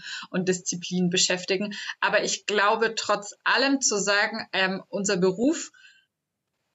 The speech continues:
der lebt auch davon, dass wir sozusagen da immer wieder auch neu gefüttert werden und dann hebt, dann, dann bricht es nicht völlig aus, sondern dann kann man nicht sagen, dann ist es nur irgendwie ein akademischer Elfenbeinturm.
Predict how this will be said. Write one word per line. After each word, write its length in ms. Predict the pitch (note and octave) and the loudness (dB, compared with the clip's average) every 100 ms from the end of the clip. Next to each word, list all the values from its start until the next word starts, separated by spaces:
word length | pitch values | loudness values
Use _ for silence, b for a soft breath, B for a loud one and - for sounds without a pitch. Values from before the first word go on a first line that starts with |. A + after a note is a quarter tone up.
| _ | _
der 120 | G3+ | 2
lebt 360 | G3+ A3 F4 - | 4 4 2 2
auch 200 | G3 F#3 | 2 2
davon, 560 | F#3+ F#3 - G3+ G3+ G3 | 0 0 0 0 2 2
dass 300 | G3 G3+ - | 2 2 -2
wir 240 | F#3+ G3 | 2 2
sozusagen 720 | F#3 F#3 - F#3 F3+ F3+ F3+ | 2 0 0 2 2 2 2
da 60 | F#3 | 0
immer 300 | F3+ F#3+ F#3 | 2 2 2
wieder 200 | F3+ F#3+ | 2 2
auch 140 | F3+ F#3+ | 0 0
neu 180 | F#3+ | 0
gefüttert 540 | F3+ - - G3 G#3+ F3+ | 0 -2 -2 0 0 2
werden 180 | G#3 G#3 | 2 2
und 60 | |
dann 120 | G#3 | 0
hebt, 240 | G3+ A3+ A3+ | 2 2 4
dann, 260 | G#3 G3+ G3+ | 0 0 0
dann 180 | G3+ | 0
bricht 240 | G3+ A#3+ A#3 | 2 -2 -2
es 100 | - | -6
nicht 200 | G3+ - | -6 0
völlig 280 | B3+ C#4 A3+ | 2 4 4
aus, 140 | F#3+ | 2
sondern 180 | G3+ G3+ | 2 0
dann 120 | G3+ | 0
kann 100 | G#3+ | -2
man 60 | G#3 | -2
nicht 100 | G#3 | 0
sagen, 140 | G#3+ | 0
dann 120 | G#3 | 0
ist 120 | G#3 | -2
es 140 | G#3 - | -2 2
nur 120 | B3 | 4
irgendwie 240 | A#3 G#3+ | 4 2
ein 80 | A3 | -2
akademischer 760 | - - G3+ G#3 G#3 G#3 G3 - | -4 -2 -2 -2 0 2 2 2
Elfenbeinturm. 1040 | F#3+ D#4 A#3 A3 G#3+ A#3 - B3+ C4 E4+ | 2 2 0 2 2 0 2 4 4 2